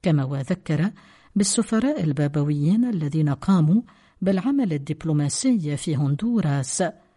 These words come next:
وأشار إلى أنه قام بدور مستشار في السفارة البابوية، وذلك بين عامي ألفين واثنين وألفين وستة.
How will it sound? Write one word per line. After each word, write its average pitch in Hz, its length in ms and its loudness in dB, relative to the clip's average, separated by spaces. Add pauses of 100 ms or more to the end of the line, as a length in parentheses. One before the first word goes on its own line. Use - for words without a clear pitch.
(340)
وأشار 151 800 0 (400)
إلى 170 220 0
أنه 156 280 2
قام 180 480 -2
بدور 156 560 -2
مستشار 160 800 0 (400)
في - 120 -4
السفارة 233 720 -2
البابوية، 147 920 -2
وذلك 156 640 -2
بين 151 360 0
عامي 160 680 0 (460)
ألفين 247 600 -2
واثنين 156 840 0 (360)
وألفين 151 880 0
وستة. 151 840 -4